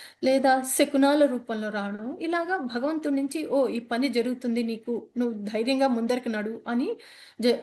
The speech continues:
అన్నది మూడో స్టేజ్‌లో ఉంటుంది. ఇప్పుడు, ఇప్పుడు కంప్లీట్‌గా తన in and out, ఆమ్, in and out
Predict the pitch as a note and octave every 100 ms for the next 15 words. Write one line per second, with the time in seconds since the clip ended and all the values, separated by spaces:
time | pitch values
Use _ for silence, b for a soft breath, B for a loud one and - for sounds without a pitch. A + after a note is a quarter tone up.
0 | - B3 B3+ B3+ F4 B4 b b b -
1 | C4+ D#4 D#4 D4+ A#3 A3+ A3+ G3+ - F#3
2 | - _ _ _ - D4+ D#4 F#4 C4+ B3+
3 | D4 - C#4 - - D4 - C#4+ D4 D4+
4 | E4 F4+ F4+ E4 C4+ C4 D4+ C#4+ C4 C4+
5 | C4 C4 C#4+ D#4+ D#4+ C#4+ G#3 G#3 G#3+ -
6 | - - A#3 A3 - _ _ - C4 C4+
7 | C#4 D4+ B3+ C#4